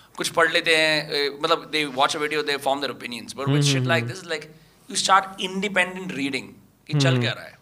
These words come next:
Speaker 2: हाँ,
Speaker 1: And I think
Speaker 2: खुद
Speaker 1: that's
Speaker 2: की
Speaker 1: very important।
Speaker 2: रिसर्च भी
Speaker 1: हाँ।
Speaker 2: बहुत ज़रूरी है, खुद की एजुकेशन, खुद की नॉलेज बहुत
Speaker 1: हाँ।
Speaker 2: इंपॉर्टेंट है, क्योंकि तो फिर तो तुम हर चीज़ को ही बिलीव कर लोगे।
Speaker 1: राइट।
Speaker 2: और वही चीज़ है, एक इसका रीज़न पीछे ये भी है कि मैं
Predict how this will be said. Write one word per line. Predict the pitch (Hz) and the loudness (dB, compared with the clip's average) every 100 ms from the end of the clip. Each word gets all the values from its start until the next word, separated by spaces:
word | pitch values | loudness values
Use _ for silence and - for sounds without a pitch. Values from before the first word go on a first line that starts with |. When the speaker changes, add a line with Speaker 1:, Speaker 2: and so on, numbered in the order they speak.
| _ - | _ 0
Speaker 2:
हाँ, | 127 110 | 4 4
Speaker 1:
And | 135 | 2
I | |
think | 143 165 | -2 0
Speaker 2:
खुद | 202 | 0
Speaker 1:
that's | 190 | 2
Speaker 2:
की | 254 | 2
Speaker 1:
very | 226 | 6
important। | 208 214 214 | 4 4 4
Speaker 2:
रिसर्च | 208 175 | 4 2
भी | 202 | 0
Speaker 1:
हाँ। | 180 | 4
Speaker 2:
बहुत | 151 170 | 4 6
ज़रूरी | 147 151 | 4 6
है, | 123 | 4
खुद | 131 139 | 2 0
की | 165 | 4
एजुकेशन, | 156 143 143 139 147 139 | 4 4 0 -2 -4 -6
खुद | 135 | -2
की | 143 | -2
नॉलेज | 131 135 139 | 0 0 0
बहुत | 117 127 | 2 2
Speaker 1:
हाँ। | 139 | 4
Speaker 2:
इंपॉर्टेंट | 120 113 110 | 0 -2 -4
है, | 110 | -6
क्योंकि | - - - 190 | -6 -20 -2 2
तो | 220 | 4
फिर | 226 | 2
तो | 226 | 2
तुम | 226 226 | 0 2
हर | 185 170 | 2 2
चीज़ | 208 180 | 2 2
को | 202 | 2
ही | |
बिलीव | 175 160 156 | 4 4 2
कर | 151 123 | 2 2
लोगे। | 113 113 - - | 0 -2 -8 -2
Speaker 1:
राइट। | 127 110 - - | -2 -2 -12 0
Speaker 2:
और | 143 170 | 4 6
वही | 185 | 6
चीज़ | 180 175 | 4 4
है, | 180 | 4
एक | 160 165 | 4 2
इसका | 175 190 185 | 2 4 4
रीज़न | 165 156 165 | 4 2 2
पीछे | 160 165 | 0 0
ये | 160 135 | 2 2
भी | 139 | 2
है | 131 147 | 2 0
कि | - 139 | -2 0
मैं | 127 143 156 | 2 2 2